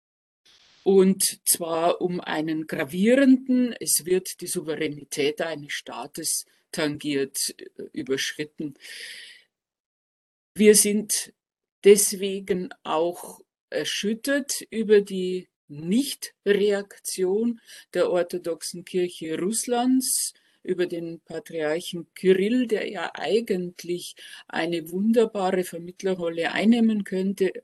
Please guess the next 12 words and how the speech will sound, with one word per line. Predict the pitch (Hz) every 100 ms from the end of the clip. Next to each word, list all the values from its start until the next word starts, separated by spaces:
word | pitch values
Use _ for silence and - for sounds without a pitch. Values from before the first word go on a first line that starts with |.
| -
weil | 160 160 175 190
die | 190 175 -
Orthodoxen | 160 - 156 160 - - 160
in | - 160
der | 156 147
Ukraine | - - 147 143 151 151 _ - - _
auch | - 165 240 - - -
zum | 202 196
Patriarchat | 190 180 - 170 156 - 156 151 - _ _ _ -
von | - 151 151 156 -
Moskau | 160 156 - 170 156
gehören. | 147 147 143 139 131